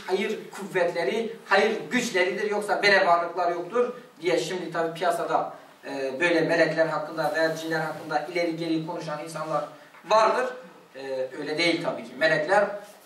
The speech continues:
ki Cebrail aleyhisselam geliyor, Peygamber Efendimiz sallallahu aleyhi ve selleme bir adam şekline bürünerek vahiy veriyor. Daha tabii ki hadisler, ayetler bu hususta çok imanın erkanından birisi de meleklere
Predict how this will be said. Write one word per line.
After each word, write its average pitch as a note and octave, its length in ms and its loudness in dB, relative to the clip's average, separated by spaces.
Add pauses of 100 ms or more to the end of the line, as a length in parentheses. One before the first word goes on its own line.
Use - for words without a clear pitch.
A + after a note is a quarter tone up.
ki D#3+ 160 -10
Cebrail D3+ 380 0
aleyhisselam C#3+ 540 2
geliyor, E3 420 0
Peygamber C#3+ 420 -4
Efendimiz C#3+ 400 -8
sallallahu C#3+ 460 -6
aleyhi C3+ 200 -6
ve C3+ 60 -6
selleme C#3+ 480 -4
bir - 60 -2
adam D#3+ 300 4
şekline C#3+ 440 -8
bürünerek D#3 480 0 (240)
vahiy E3+ 300 -2
veriyor. A3+ 260 -6
Daha - 200 -2
tabii C#3+ 280 -8
ki F#3 100 -10 (160)
hadisler, - 440 -4
ayetler F3+ 340 -2 (120)
bu - 80 -12
hususta F3 360 -10
çok F#3+ 200 -6 (140)
imanın D3 260 -8
erkanından C#3 580 -12
birisi E3+ 280 -8
de G3+ 180 -4 (240)
meleklere C#3+ 680 0